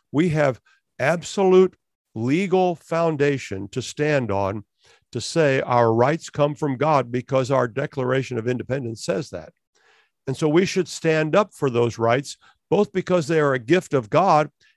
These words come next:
and because our nation's legal system gives us that opportunity, and not only opportunity,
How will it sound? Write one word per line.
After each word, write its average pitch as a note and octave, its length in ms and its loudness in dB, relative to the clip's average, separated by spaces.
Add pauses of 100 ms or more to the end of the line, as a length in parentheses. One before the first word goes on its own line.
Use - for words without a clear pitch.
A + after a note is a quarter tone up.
(120)
and D3 160 -4
because E3 500 2
our C#3 240 2
nation's B2 540 -4
legal C3 400 -2
system A#2 640 -6 (1080)
gives B2 260 -2
us C3 200 -2
that B2 140 0
opportunity, A#2+ 720 0
and A#2 140 -6
not A#2+ 220 -2
only B2 240 0
opportunity, A2+ 800 -2